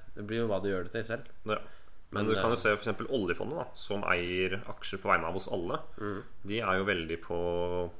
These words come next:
Speaker 2: på den aktive siden når det gjelder styring av da internasjonale selskaper.
Speaker 1: Ja.
Speaker 2: Oljefondet kan jo ikke eie, eie aksjer i Norge, men, eh,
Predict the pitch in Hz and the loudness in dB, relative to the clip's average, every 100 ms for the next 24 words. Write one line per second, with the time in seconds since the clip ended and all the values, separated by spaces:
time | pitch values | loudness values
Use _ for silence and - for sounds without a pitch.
0 | - - 104 110 - - - 104 - 90 | -6 0 0 0 -6 -4 -2 0 2 0
1 | 76 110 - - - 90 90 82 87 92 | 0 -4 -4 -16 -4 0 2 2 2 2
2 | 90 - 101 82 80 80 82 85 85 95 | 0 0 0 0 0 0 0 0 0 -2
3 | - - - 123 - 113 - 113 - - | -4 -6 -4 -2 -2 -2 -2 0 0 -2
4 | - - - - - - - - - 101 | -4 -6 -6 -4 -4 -4 -8 -8 -4 -2
5 | 92 92 95 87 78 76 95 95 78 78 | -2 -2 -4 -4 -6 -2 0 0 -2 -2
6 | 78 80 78 - - - - - - - | 0 0 -2 -6 -8 -8 -8 -10 -12 -12
7 | - - - 107 92 90 - - 90 95 | -10 -8 0 2 4 2 2 -2 -4 0
8 | 92 90 151 - - - - - - - | 0 0 -2 -4 -10 -10 -10 -10 -8 0
9 | 101 110 113 - - - - 98 98 98 | 2 2 0 -4 -6 -6 -2 0 2 2